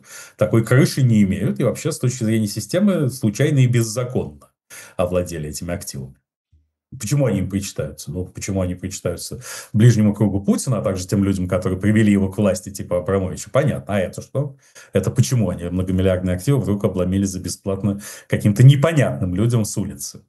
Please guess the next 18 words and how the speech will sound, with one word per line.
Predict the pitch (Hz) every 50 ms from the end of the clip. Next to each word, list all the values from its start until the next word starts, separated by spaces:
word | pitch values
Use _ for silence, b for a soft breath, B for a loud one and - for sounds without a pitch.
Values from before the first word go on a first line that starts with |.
| _ _ _ _ -
Ну, | - 135 180
вот | 202 147 107
был | 127 139
соста-, | 131 101 98 - - 101 95 92
составлен | 87 101 95 - - 101 90 90 90 90
реестр | 98 101 95 90 87 - - 90 87 B B B B B B B
этих | 92 90 92 - -
людей | 98 92 98 90 -
с | - -
улицы, | 90 90 127 135 - -
и | 196
поскольку | 196 104 - - - 98 98 - -
кормовая | - - 104 120 117 117 113 107 101
база | 98 110 107 120 104 - 82 80
правящего | 78 - 95 90 85 80 - - 87 90 90
класса | 110 92 90 - - -
сокращается, | - - 92 85 80 - - 76 73 76 - - - 139 - B B B B B B B B B
и, | 95 92 90